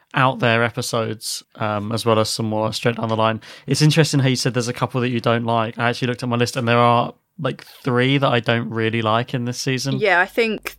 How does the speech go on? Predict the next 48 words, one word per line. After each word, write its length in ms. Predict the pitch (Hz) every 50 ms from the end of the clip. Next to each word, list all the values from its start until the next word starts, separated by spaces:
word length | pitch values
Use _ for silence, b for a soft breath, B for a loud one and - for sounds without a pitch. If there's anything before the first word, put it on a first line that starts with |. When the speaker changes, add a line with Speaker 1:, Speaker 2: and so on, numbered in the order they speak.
| - _ -
Speaker 2:
yeah, 540 | 185 185 202 196 190 185 180 180 165 98 117
I 60 | 190
mean, 580 | 196 196 196 196 196 190 190 185 185 185 - - - _ -
I 260 | - 208 208 208 208
would 240 | 202 202 208 202 - -
probably 440 | - 214 202 202 202 - 202 190
say, 960 | 196 - - - - - 220 202 190 190 190 185 185 185 180 180 180 185 180 -
yeah, 340 | - 262 320 339 339 330 311 269 - _ _ -
about 200 | - - - -
three 220 | - - 214 208 196
or 60 | 196
four. 460 | 190 - - 226 220 214 220 226 226 226
I'm 220 | 226 214 208 208
about 260 | 202 - 185 - -
the 60 | 196
same. 480 | - - - 208 190 190 196 196 202 190
Speaker 1:
Mm. 240 | 156 131 123 120 113
Speaker 2:
And 80 | 107
it'd 100 | 147 208
be 100 | 196 226 233
interesting 460 | 220 214 - 208 196 - 202 180 175
Speaker 1:
Mm. 40 | 180
Speaker 2:
to 80 | 208
see 160 | 196 - 214 185
if 160 | 185 - -
our 80 | 170 175
lists 240 | 180 185 - - -
are 60 | 170
really 240 | 156 175 165 175 170
similar, 380 | - - 190 180 170 160 156 -
'cause 280 | - - 175 170 - B B B B B B B
I 60 | 196 185
feel 160 | - 226 202
like 120 | 185 - -
there's 180 | 190 180 -
a 40 | 190
couple 400 | - - 285 - - - 208 196
of 440 | 190 185 180 - - - - - - - - - - - - - _ _ _ _
episodes 580 | 196 190 - - - - - 190 170 160 170 -
that 100 | - -
I 40 | 170
feel 180 | - - 190
like 200 | 180 180 165 - -
we 180 | - 190 185 180
will 140 | 170 175 175
definitely 400 | - 180 170 - - 180 175 175
agree 280 | 165 - 180 175 170
on, 320 | 165 156 151 160 190 220